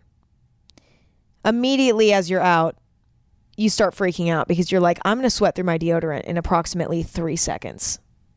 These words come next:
It's just that hot out. What am I to do?" That's when the alcohol wipe comes in, okay? The second that you've sweat through your deodorant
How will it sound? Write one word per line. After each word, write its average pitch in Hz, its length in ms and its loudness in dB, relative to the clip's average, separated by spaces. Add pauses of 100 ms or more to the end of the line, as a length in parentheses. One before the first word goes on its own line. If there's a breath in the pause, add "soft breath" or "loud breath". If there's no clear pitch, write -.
(720)
It's - 340 -4
just - 300 -2
that 170 200 2
hot 160 200 -2
out. 113 240 -6 (800)
What 208 200 2
am 190 80 -2
I 165 120 -6
to 170 120 -6
do?" 143 220 -4 (960 soft breath)
That's 208 280 0
when 302 120 -2
the 269 60 2
alcohol 226 460 4
wipe 160 240 0
comes 151 240 -8
in, - 200 -10 (480)
okay? 180 360 0 (440 soft breath)
The 220 100 2
second 339 640 0 (200)
that 196 420 2 (1120)
you've 202 200 0
sweat 214 300 0
through 220 120 -6
your 185 160 -2
deodorant 160 500 -2